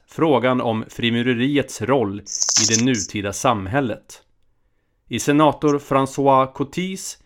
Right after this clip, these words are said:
i vårt förra nummer publicerade uttalande karaktäriserades frimureriet av den framstående franske politikern som,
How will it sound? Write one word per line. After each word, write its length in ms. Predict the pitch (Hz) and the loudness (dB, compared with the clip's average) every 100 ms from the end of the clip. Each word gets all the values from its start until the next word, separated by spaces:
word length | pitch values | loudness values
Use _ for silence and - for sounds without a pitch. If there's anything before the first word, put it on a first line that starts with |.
| _ | _
i 100 | 113 | -4
vårt 240 | 127 139 | -2 -2
förra 340 | - 180 160 190 | -2 0 2 2
nummer 400 | 160 110 110 110 - | 2 0 -2 -4 -6
publicerade 520 | 117 120 - 107 107 | -6 -6 -2 -2 0
uttalande 720 | 135 104 - 101 98 98 98 _ _ _ _ | -4 -6 -4 -4 -2 -4 -6 _ _ _ _
karaktäriserades 1040 | - 151 185 - 196 - 180 196 175 170 - _ _ | 0 0 2 0 -2 0 0 2 2 -2 -6 _ _
frimureriet 800 | - 139 147 151 139 113 120 - | -2 0 2 4 2 2 -2 -2
av 140 | 117 | -4
den 140 | 117 113 | -4 -2
framstående 640 | 147 156 117 - 131 123 | 0 0 -2 -4 -2 -2
franske 480 | 117 135 110 - 110 | -2 -2 -2 -6 -8
politikern 720 | - 123 104 101 104 104 107 | -4 -4 -4 -6 -8 -8 -8
som, 440 | - 110 101 101 | -4 -2 -2 -6